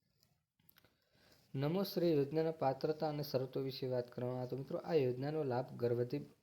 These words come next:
ગર્ભવતી બહેનો તેમજ તાતી માત્રાઓ મળવાપાત્ર થશે. લાભાર્થીઓની મહિલા ગુજરાત રાજ્યના વતની હોવા જોઈએ. અરજદારની મહિલા એસ સી, એસ ટી, એન એફ એસ એ, પ્રધાનમંત્રી જન આરો-, જન આરોગ્ય યોજના લાભાર્થી હોવા જોઈએ.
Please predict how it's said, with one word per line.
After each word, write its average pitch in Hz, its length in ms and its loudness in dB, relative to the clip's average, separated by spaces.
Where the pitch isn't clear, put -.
ગર્ભવતી 135 600 0
બહેનો 147 340 2
તેમજ 135 300 -4
તાતી 135 440 -2
માત્રાઓ 135 360 -2
મળવાપાત્ર 131 580 0
થશે. 160 440 -2
લાભાર્થીઓની 175 760 2
મહિલા 156 380 2
ગુજરાત 147 400 -2
રાજ્યના 135 400 0
વતની 127 340 -4
હોવા 139 220 -2
જોઈએ. 147 380 -4
અરજદારની 160 560 4
મહિલા 143 360 -2
એસ 123 180 0
સી, 143 280 -6
એસ 127 280 -2
ટી, 147 80 -2
એન 135 320 -4
એફ 139 200 -10
એસ 123 260 -4
એ, 143 40 -2
પ્રધાનમંત્રી 143 720 -2
જન 127 220 2
આરો-, 135 540 -4
જન 131 200 0
આરોગ્ય 139 400 -2
યોજના 131 260 -2
લાભાર્થી 123 480 -2
હોવા 139 220 0
જોઈએ. 139 320 -2